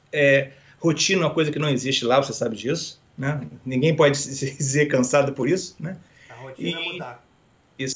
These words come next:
Speaker 1: E tive a oportunidade de viajar muito pelo próprio sistema Petrobras e, e ligação com a F C C. Eu rodei o mundo todo com, com isso aí, né?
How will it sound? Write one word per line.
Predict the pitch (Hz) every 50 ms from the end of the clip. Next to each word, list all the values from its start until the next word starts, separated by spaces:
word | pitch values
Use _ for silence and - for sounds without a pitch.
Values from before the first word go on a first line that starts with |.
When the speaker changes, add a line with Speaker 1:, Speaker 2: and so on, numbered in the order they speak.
| - _
Speaker 1:
E | -
tive | - - 190 208
a | 190
oportunidade | 202 190 185 175 165 165 165 170 156 147
de | 156 165
viajar | 151 143 160 151 139 135 165 170 165 - - -
muito | - 147 170 175 156 139 - 120 110 - - _ _ _ _ _
pelo | - 165 175 180 180 180
próprio | - 165 160 156 156 -
sistema | - - - 147 139
Petrobras | 131 139 135 135 123 110 127 139 147 165 165 165 151 135
e, | 160
e | 151 139 139 156
ligação | 151 151 151 156 147 147 - 131 127 127
com | 123 123 127 127
a | 127
F | 127 -
C | - 135
C. | - - 143 147 170 170 - - _ _ _ - - - _ _ -
Eu | 165 175
rodei | 165 175 165 170 180 180
o |
mundo | 175 190 202 196 185
todo | - - 160 170 175 165 165
com, | - 175 170 160
com | 151 165 160
isso | 156 - -
aí, | 175 143 123 - - - - -
né? | 127 127 139 139